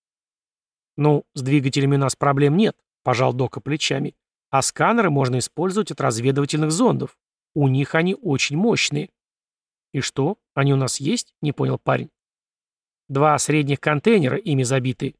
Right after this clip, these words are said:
усмехнулся Искин. «Не забывай, что почти на всех военных кораблях подобное оборудование входит в комплект носимого оборудования». «Я думал, их использовали», удивленно проворчал Артем. «Не все.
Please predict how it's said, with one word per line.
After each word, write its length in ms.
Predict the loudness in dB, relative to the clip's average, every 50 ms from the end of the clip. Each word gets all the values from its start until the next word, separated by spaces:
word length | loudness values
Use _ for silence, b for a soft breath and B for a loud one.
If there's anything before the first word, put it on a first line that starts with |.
| _ _
усмехнулся 640 | -12 -10 -6 -4 -4 -4 -4 -6 -8 -6 -6 -6 -6
Искин. 340 | -6 -8 -8 -6 -8 -8 -8 _ _ _ _ _ _ _ _
«Не 120 | -4 -2 0
забывай, 420 | 0 2 2 2 2 4 2 2
что 160 | 0 -4 -6
почти 320 | -6 -4 -4 -4 -4 -4 -2
на 140 | -2 -2 0
всех 320 | 0 0 -2 -2 -2 0
военных 360 | 0 0 0 0 0 -2 -4
кораблях 500 | -2 0 0 2 2 2 2 0 0 -2
подобное 440 | -2 -2 -2 0 0 -2 0 0 0
оборудование 540 | 2 2 0 0 0 0 0 0 0 -2 -2
входит 400 | -4 -4 -4 -2 -2 -2 -2 -4
в 40 | -2
комплект 480 | -2 -2 -2 0 0 -2 -2 -2 -2
носимого 520 | -2 -2 0 0 0 2 4 4 4 4 4
оборудования». 600 | 4 2 2 2 2 0 -2 -4 -4 -6 -6 -10 _ _ _ _ _ _ _ _ _ _ _ _ _ _ _ _ _ _ _ _ _ _ _ _ _ _ _
«Я 120 | -2 -2 0
думал, 200 | 0 2 0 0
их 100 | 0 0
использовали», 640 | -2 -2 _ 2 2 2 2 2 -2 -4 -4 -4 -6 _ _ _ _ _ _ -4
удивленно 520 | -4 0 0 0 2 2 2 2 0 0
проворчал 540 | -2 -2 0 2 0 0 0 -2 -2 0 0
Артем. 360 | -2 -2 -2 -6 -8 -8 -8 _ _ _ _ _ _ _ _ _ _ _ _ -10
«Не 220 | -6 -2 0 0 0
все. 380 | -2 -4 -4 -2 -4 -4 -4